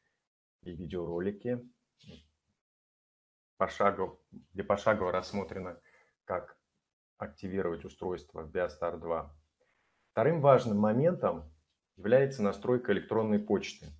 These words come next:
и установка параметров доступа к S M T P серверу. Потому что основным каналом передачи Q R-кода для заказчика,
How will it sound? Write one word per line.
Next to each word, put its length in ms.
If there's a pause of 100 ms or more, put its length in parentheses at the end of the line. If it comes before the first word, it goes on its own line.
(380)
и 600
установка 500
параметров 540
доступа 520
к 200 (200)
S 120
M 120
T 180
P 80
серверу. 540 (720)
Потому 260
что 200
основным 540
каналом 500
передачи 720 (800)
Q 100
R-кода 560
для 200
заказчика, 840